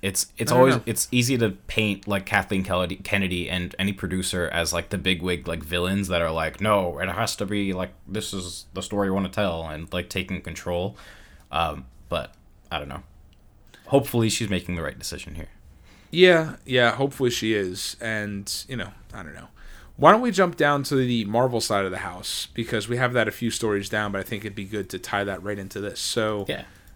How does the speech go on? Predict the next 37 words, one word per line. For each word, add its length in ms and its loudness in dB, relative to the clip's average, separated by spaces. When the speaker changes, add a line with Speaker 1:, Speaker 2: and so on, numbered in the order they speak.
Speaker 2:
we 120 4
talked 400 2
about, 440 4
um, 560 0
obviously, 380 0
the 60 -6
Disney 320 -4
Plus 300 -2
releases 380 -4
that 100 -6
are 60 -6
coming 320 -4
out 260 -4
from 140 -6
the 60 0
Marvel 280 8
side 200 4
of 40 2
the 80 -2
house, 440 -4
but 140 2
we 100 4
did 240 2
get 120 4
a 40 2
T 240 -4
V 120 -4
spot 280 0
during 160 -2
the 80 -6
Super 300 0
Bowl 360 0
that 160 2
pretty 160 8
much 200 4
confirmed 520 2
that 200 0